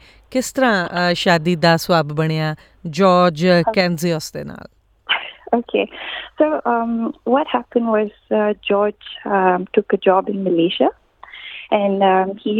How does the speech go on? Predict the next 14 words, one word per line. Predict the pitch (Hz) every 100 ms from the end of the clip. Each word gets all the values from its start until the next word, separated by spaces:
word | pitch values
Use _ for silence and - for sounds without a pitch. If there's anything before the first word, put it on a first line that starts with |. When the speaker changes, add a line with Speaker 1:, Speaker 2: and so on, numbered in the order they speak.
| 240
Speaker 2:
used | - 254
to | -
commute | 214 214 220 220
back | 202 190 - -
from | 202 185 180 190 - - - 202 208
Johor, | 190 202 180 220 - -
which | -
is, | 190 196
um, | 202 180 185 - - -
a | 202 196 220 214
neighboring | 208 202 208 208
state, | - - 180 - -
um, | 190 190
of | -